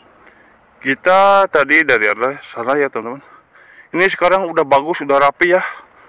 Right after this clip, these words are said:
Yang terlihat hanya pegunungan, awan ya, dan pohon-pohon ya, teman-teman. Tuh,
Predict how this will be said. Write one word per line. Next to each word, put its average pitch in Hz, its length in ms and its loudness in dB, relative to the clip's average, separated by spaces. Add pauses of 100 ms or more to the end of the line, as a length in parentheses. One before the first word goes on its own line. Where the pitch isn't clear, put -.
(280)
Yang 151 300 0
terlihat 165 580 0 (1000)
hanya 131 180 0
pegunungan, 143 720 0
awan 151 560 4
ya, 170 180 -2 (220)
dan 117 240 -2
pohon-pohon 117 640 2
ya, 147 100 -4
teman-teman. 135 380 -12 (420)
Tuh, 98 160 -10